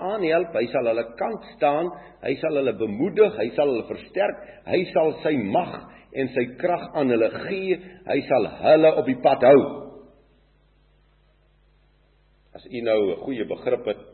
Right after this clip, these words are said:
dan kan u nou sommer baie invul en aanvul vir ons tyd. Geweldig dat hierdie maghebber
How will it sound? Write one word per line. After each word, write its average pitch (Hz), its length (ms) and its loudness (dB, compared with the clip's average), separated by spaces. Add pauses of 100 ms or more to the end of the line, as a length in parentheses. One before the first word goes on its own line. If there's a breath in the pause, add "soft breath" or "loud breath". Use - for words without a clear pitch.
(400 soft breath)
dan 82 160 -4
kan 95 180 -4
u 120 140 -10
nou 98 160 -2
sommer 113 340 -6
baie 113 380 -4
invul 104 400 -6
en 87 100 -4
aanvul 104 460 -2
vir 92 100 -10
ons - 260 -10
tyd. - 240 -8 (2750)
Geweldig 131 500 2
dat 123 160 2
hierdie 120 380 -8
maghebber 82 560 -6